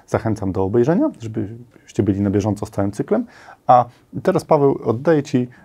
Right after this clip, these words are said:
e, głos. E, proszę, powiedz nam,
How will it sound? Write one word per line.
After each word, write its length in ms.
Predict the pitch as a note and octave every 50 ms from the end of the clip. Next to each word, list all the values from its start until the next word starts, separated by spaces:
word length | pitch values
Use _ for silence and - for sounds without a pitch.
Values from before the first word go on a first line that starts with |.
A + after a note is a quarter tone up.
| - -
e, 440 | A#2+ A#2 G#2+ G#2 G2+ G2 G2 G2 F#2+ - _ _ _ _ _ - - - G#2 - - - -
głos. 380 | C3 A2+ C#3 F3+ F3 - -
E, 40 | A2 - B2 A#2 A2+ A2+ G#2+ A2 A2 - - - _ _ _
proszę, 300 | - E3+ D3+ - C#3+ C#3 - - _ _ _ _ _ _
powiedz 340 | - F#3 F#3+ F#3+ F3 - -
nam, 180 | E3+ D#3 D3